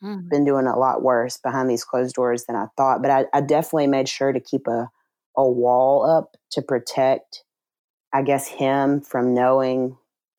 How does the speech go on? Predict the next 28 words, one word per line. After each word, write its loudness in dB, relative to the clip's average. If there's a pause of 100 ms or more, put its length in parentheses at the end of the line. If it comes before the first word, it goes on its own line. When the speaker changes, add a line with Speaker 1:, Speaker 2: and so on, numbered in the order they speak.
(120)
Speaker 2:
what 0
was -2
going 2
on 2
with -4
me 0
because -2
I 0
didn't 0
wanna -2
be -6
stopped. -10 (720)
Speaker 1:
Right. -4 (160)
And -4
had -4
you -2
had -2
any -2
substance -8
abuse -8
issues -8
prior -6
to -8
these -12
losses -8
in -10
your -10
life? -10